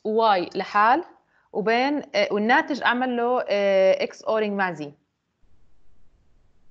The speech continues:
أوكي، فمشان هيك عملية ال إكس أورينج تعتبر عملية، آه، آه، تجميعية، وبقدر إني، وبقدر أعمل على فكرة بين،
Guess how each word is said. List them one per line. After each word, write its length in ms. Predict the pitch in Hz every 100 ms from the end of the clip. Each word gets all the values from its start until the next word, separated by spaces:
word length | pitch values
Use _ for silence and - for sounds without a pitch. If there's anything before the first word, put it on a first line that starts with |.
| _ -
أوكي، 320 | 190 220 269
فمشان 460 | 277 233 226 262 302
هيك 320 | 294 277 294
عملية 500 | 220 233 277 220 208 -
ال 160 | 202 -
إكس 220 | - -
أورينج 280 | 240 247 226
تعتبر 400 | 254 247 220 220
عملية، 640 | 208 214 240 196 156 - _ _ _ -
آه، 680 | 185 185 175 175 170 - 175
آه، 20 |
تجميعية، 800 | 180 262 247 247 247 247 247 302 - _ -
وبقدر 480 | 208 262 277 285 -
إني، 400 | 269 233 233 -
وبقدر 440 | 160 - 214 269
أعمل 240 | 277 269 262
على 100 | 220
فكرة 400 | 262 - 233 226
بين، 340 | 202 226 226